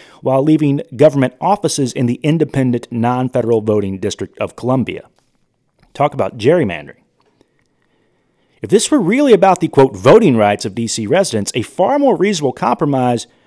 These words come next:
would be returning the residential land to Maryland or Virginia. But it clearly isn't about that. It's about political power. And the Supreme Court? If Biden grows the court to, say, thirteen justices,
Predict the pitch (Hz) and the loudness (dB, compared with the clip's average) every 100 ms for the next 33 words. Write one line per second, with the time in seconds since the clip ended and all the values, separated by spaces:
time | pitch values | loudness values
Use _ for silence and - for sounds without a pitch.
0 | _ 139 139 151 139 139 - 226 254 170 | _ -2 0 0 0 0 0 0 2 2
1 | 160 151 135 135 - 117 117 110 - 107 | 2 2 0 -2 -2 -2 -2 -2 -4 -4
2 | 104 98 92 90 90 92 196 156 76 _ | -2 -2 -4 -8 -10 -6 -4 -4 -8 _
3 | _ _ _ _ _ 131 147 - 175 131 | _ _ _ _ _ -6 -6 -2 -2 0
4 | 117 104 110 104 269 277 - 78 - - | -2 -2 -4 -6 -2 -2 -4 -8 -8 -8
5 | 110 101 90 - - 143 240 254 - - | -6 -4 -6 -12 -10 -2 -2 -2 -10 -12
6 | 87 - _ _ _ _ _ _ _ _ | -12 -12 _ _ _ _ _ _ _ _
7 | - 113 104 123 147 147 143 180 214 - | -12 -8 -6 -4 -2 -2 -2 -2 -4 -6
8 | _ _ - - 113 117 170 269 294 208 | _ _ -20 -10 -10 0 4 4 2 6
9 | 214 214 - - 180 175 135 - 139 131 | 6 6 0 -2 -2 -2 -4 -2 0 -2
10 | 113 _ 160 151 170 147 110 95 - - | -4 _ 2 2 -2 -4 -2 -6 -8 -14
11 | 92 - | -16 -18